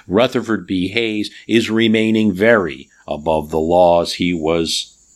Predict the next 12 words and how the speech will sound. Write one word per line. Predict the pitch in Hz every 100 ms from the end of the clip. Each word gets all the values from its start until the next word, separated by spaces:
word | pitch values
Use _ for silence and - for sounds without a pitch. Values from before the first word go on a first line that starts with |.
| _ _ _ _ -
known | 87 98
to | 110
do. | 110 90 135 147 _ _ _ _ _
But | 151
it | 208
is | 277 254
interesting | 220 156 139 - 131
to | 123
see | - - 175 101 107 - -
in | 107 117
the | 107
list, | 104 135 143 - -